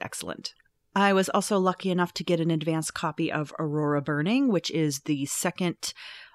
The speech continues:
Aurora Rising, Aurora Cycle book, uh, f-, by Amy Kaufman and Jay Kristoff.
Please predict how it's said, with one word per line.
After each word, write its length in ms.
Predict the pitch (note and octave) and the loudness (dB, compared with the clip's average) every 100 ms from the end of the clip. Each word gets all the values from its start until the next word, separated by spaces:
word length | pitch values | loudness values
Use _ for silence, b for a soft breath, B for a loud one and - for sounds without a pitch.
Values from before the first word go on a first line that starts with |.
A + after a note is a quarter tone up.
| - | -2
Aurora 480 | D#3+ E3 D#3+ E3 D#3+ | 0 4 6 8 8
Rising, 500 | D#3+ E3 D#3+ E3 D#3+ | 8 8 6 4 4
Aurora 320 | D#3 D#3 D#3+ | 4 4 4
Cycle 380 | - E3 D#3 D#3 | 2 0 2 2
book, 380 | D#3+ E3+ - - | 2 0 -4 -4
uh, 200 | E3 D3 | 2 4
f-, 220 | D3 - - | 2 -4 -6
by 400 | - D3 D3 C#3+ - _ b b b | 4 6 6 4 -2 _ b b b
Amy 220 | - F3 D#3+ | 2 4 4
Kaufman 420 | - D3+ A#2 D#3 | 2 0 0 0
and 120 | D3 | 0
Jay 120 | C#3+ | 0
Kristoff. 600 | - B3+ - E4+ F4+ - | 2 2 4 6 4 2